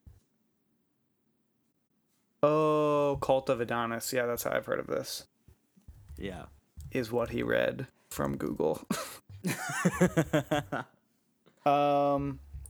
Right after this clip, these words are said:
Speaker 1: all right, so we can end on a high note. H I V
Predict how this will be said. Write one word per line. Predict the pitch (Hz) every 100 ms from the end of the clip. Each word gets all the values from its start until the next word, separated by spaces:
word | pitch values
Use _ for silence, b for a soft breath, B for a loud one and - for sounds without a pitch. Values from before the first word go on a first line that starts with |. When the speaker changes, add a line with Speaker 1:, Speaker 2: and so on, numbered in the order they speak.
| -
Speaker 1:
all | 147
right, | 135 127
so | 156
we | 147
can | 156
end | 147 147
on | 139 127
a |
high | 113 117 113
note. | 110 110 110 - - _ _ - _ _ _ - _ - _ _ _ - _ -
H | 139 139
I | 131 123
V | 113 117 117 120